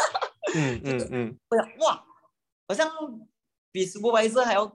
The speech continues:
Speaker 1: 高哦，啊，突然间这样子。
Speaker 2: OK。
Speaker 1: 可是并不是每一个月都可以这样多。
Speaker 2: 嗯。
Speaker 1: 因为你，你会慢慢的倒下来，因为那个是刚好那个话题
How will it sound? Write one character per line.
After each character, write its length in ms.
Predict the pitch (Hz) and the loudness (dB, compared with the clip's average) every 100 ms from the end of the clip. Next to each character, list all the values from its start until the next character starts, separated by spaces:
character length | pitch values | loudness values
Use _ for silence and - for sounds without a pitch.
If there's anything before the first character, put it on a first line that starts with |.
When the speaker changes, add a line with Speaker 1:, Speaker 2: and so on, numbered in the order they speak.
| - | -2
Speaker 1:
高 180 | 180 160 | 2 2
哦， 220 | 165 196 - | 2 0 -2
啊， 400 | 147 143 131 120 | -2 -2 -2 -4
突 160 | - | -4
然 120 | 151 | -6
间 300 | 147 147 139 - - | -6 -12 -14 -20 -6
这 100 | 175 | -4
样 100 | 165 | -2
子。 280 | 131 - _ _ _ _ _ _ - | -4 -8 _ _ _ _ _ _ 0
Speaker 2:
OK。 380 | 135 135 - - | 6 8 6 0
Speaker 1:
可 60 | - | -4
是 100 | 214 254 - - | -2 -2 -4 -4
并 240 | 254 254 | 0 0
不 80 | 247 | 0
是 160 | 247 254 | 2 0
每 240 | 170 131 | 2 -2
一 280 | 127 156 - _ _ _ | -2 -4 -6 _ _ _
个 160 | - 214 | 4 6
月 320 | 220 214 202 _ | 8 6 4 _
都 120 | 147 | -4
可 160 | 127 151 | 0 0
以 360 | 123 113 101 _ _ _ | 2 -2 -6 _ _ _
这 120 | - | -2
样 160 | 139 131 | 0 0
多。 240 | 120 - _ _ _ - | -4 -8 _ _ _ -6
Speaker 2:
嗯。 240 | 120 101 | -2 2
Speaker 1:
因 140 | 185 202 | 4 2
为 60 | |
你， 120 | 156 - - - - | 0 -8 -20 -18 -6
你 60 | |
会 180 | 127 151 | 2 2
慢 160 | 151 151 | 4 2
慢 120 | 151 | 2
的 100 | 123 | 2
倒 180 | 127 127 | 4 4
下 160 | 131 | 2
来， 80 | 117 - | -4 -4
因 80 | |
为 80 | 180 | -4
那 100 | 180 | -4
个 140 | 180 175 | -4 -4
是 100 | 175 175 _ - | -4 -8 _ -2
刚 180 | 143 | -2
好 180 | 143 196 | 0 -2
那 100 | 247 | -2
个 100 | 247 | -2
话 280 | - 170 160 | 0 2 2
题 220 | - - | 2 -12